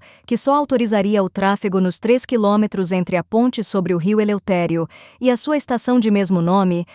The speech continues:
quando a Estrada de Ferro Sapucaí construísse a estação no ponto em que as duas linhas se juntassem. Sapucaí era esse ponto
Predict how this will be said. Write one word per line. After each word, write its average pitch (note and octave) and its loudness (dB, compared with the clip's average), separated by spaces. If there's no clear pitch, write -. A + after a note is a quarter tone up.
quando G#3+ 2
a F#3+ 4
Estrada F#3 -2
de F#3 -2
Ferro F#3 -2
Sapucaí F#3 -2
construísse A#3+ -2
a A3+ 2
estação G#3 0
no F#3 0
ponto A#3 0
em G3+ 0
que G3 -4
as E3+ 0
duas A#3 0
linhas G3+ 2
se A3 -4
juntassem. F3+ -2
Sapucaí C4+ -2
era C4+ 0
esse B3+ 0
ponto F3+ 0